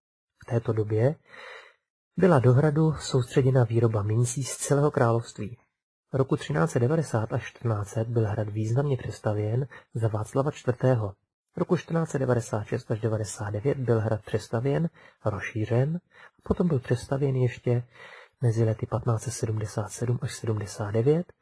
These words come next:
osmnáct set devadesát tři až devadesát osm byla většina staveb zbořena a byla znovu vystavěna. Dnes se v hradě nalézá muzeum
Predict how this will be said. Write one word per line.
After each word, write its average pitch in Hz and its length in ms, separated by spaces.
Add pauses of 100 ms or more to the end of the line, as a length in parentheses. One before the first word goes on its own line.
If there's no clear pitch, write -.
(220)
osmnáct 123 440
set 117 100
devadesát 110 560
tři - 260
až 117 160
devadesát 113 600
osm 107 420 (280)
byla 147 200
většina 135 400
staveb 123 320
zbořena 110 680
a 127 60
byla 117 200
znovu 120 360
vystavěna. 127 600 (460)
Dnes 123 180
se 170 120
v 135 40
hradě 120 300
nalézá 107 500
muzeum 113 540